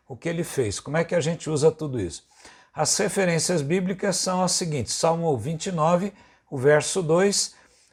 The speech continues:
quando diz o salmista: "Deem ao Senhor a glória devida ao seu nome,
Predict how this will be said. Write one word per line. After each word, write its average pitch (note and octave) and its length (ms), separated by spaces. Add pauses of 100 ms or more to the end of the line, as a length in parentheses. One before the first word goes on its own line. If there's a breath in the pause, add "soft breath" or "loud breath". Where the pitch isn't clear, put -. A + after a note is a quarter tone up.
quando E3+ 280
diz D3 320
o F3 60
salmista: D#3+ 540
"Deem F3+ 340
ao F#3+ 140
Senhor E3 560 (280 soft breath)
a D#3 140
glória F3 480
devida D#3+ 720
ao D3+ 120
seu F3+ 300
nome, D3+ 480